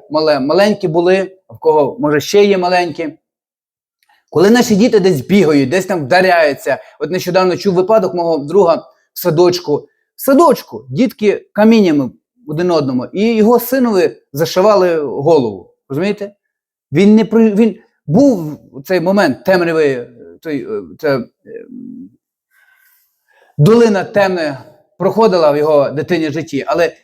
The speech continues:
але батько пішов і був поряд. Батько був на операції поряд. Батько не оберіг його, бо в садочку був. Але все ж таки батько поряд, і Бог буде також поряд.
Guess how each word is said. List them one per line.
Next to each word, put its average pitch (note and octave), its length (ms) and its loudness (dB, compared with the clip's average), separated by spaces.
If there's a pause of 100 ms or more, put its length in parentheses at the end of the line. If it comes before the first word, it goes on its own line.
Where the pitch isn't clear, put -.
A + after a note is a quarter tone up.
(180)
але D#3+ 180 -2
батько F#3 400 0
пішов F#3 320 -6
і F3+ 80 -2
був F3 200 -8
поряд. F#3+ 300 -6 (360)
Батько D3 340 -2
був E3 300 0 (480)
на D#3+ 140 2
операції E3+ 680 0
поряд. A#2 260 -8 (880)
Батько E3+ 400 0
не F#3 100 0
оберіг G#3 360 2
його, A#2+ 380 -8 (120)
бо D#3 240 -12
в C#3+ 60 -12
садочку F#3 460 -2
був. G#2+ 240 -8 (520)
Але D#3 180 0
все G3 260 2
ж - 100 -4
таки F3 420 -2
батько C#3+ 400 -2
поряд, C3 380 -4
і A#2+ 60 -8
Бог C#3+ 300 0
буде C#3 220 -4
також C3+ 320 -6
поряд. A#2 320 -4